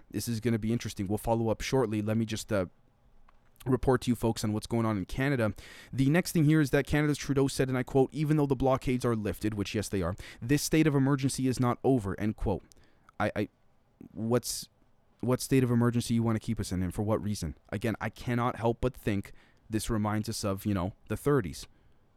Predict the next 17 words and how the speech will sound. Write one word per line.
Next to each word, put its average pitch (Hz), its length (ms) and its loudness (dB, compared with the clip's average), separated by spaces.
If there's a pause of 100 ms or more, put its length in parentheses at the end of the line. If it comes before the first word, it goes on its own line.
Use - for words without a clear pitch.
(120)
in 104 240 0 (120)
Germany. 113 420 0 (180)
Uh, 104 240 -2
again, 117 340 0 (200)
no 120 160 2
disrespect 135 460 0
to - 40 -12
the 131 80 0
German 127 260 2
people, 147 300 -2
but 127 160 0
I 120 80 0
mean, 131 160 2
i-, 92 40 -4
it's, 92 420 -6
it's - 200 -6
like, 127 260 -4